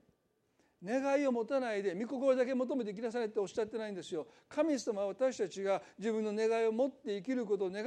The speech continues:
っておられる。でも時にその願いが叶わなかった時に、思い通りいかなかった時に、御心がなりますようにという明け渡しを求めておられるだけで、基本的に皆さん、私たちはね、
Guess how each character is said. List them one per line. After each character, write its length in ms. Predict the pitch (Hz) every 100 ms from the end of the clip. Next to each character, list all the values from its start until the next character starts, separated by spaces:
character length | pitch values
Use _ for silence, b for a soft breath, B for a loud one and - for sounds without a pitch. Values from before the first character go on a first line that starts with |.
| 269
っ 40 |
て 100 | 254
お 60 | 202
ら 60 |
れ 40 | 185
る。 120 | 151 B -
で 60 |
も 100 | 247
時 260 | 202 240 302
に 140 | 277
そ 100 | 254
の 160 | 254 226
願 260 | 262 285
い 40 | 247
が 180 | 214 - -
叶 280 | - 285 302
わ 80 | 302
な 140 | 311
か 100 | 294
っ 40 |
た 80 | 214
時 160 | 190 202
に、 80 | 170 B -
思 260 | 277 330
い 40 | 311
通 60 |
り 80 | 277
い 20 |
か 100 | 262
な 120 | 320
か 80 | 311
っ 40 | 294
た 120 | 240
時 240 | 214 185
に、 340 | 196 233 320 311 _ _ _ 208
御 80 |
心 300 | 214 196 196
が 80 | 190
な 140 | 165 175
り 100 | 180
ま 160 | 190
す 100 | 185
よ 120 | 214
う 40 | 214
に 120 | 262
と 120 | 254
い 140 | 233 202
う 60 | 196 B
明 80 | 202
け 120 | 185 202
渡 280 | 175 190
し 140 | 165 262
を 80 | 247
求 200 | 196 240
め 120 | 220
て 80 | 190
お 40 |
ら 80 | 190
れ 60 | 202
る 60 |
だ 100 | 208
け 160 | 214 214
で、 260 | 254 233 - B -
基 140 | -
本 240 | 294 302 269
的 120 | 262
に 100 | 285
皆 160 | 254 226
さ 80 |
ん、 40 | 220
私 240 | 196 254
た 120 | 240
ち 100 | -
は 120 | 175 160
ね、 180 | 254